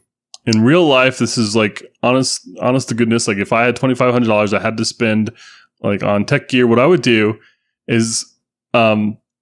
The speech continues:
argue my way into going last after both of you two,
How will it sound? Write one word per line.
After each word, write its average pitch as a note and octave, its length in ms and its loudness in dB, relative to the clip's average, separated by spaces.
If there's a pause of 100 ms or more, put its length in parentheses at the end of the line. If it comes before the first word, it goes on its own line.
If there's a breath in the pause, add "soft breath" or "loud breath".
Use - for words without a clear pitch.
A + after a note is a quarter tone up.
(720)
argue D3 420 0
my D3+ 160 2
way B2+ 240 2
into B2 200 0
going A2+ 280 0
last B2 420 0
after - 200 0
both A#2 280 0
of G#2 40 0
you G2+ 140 0
two, G2+ 320 -4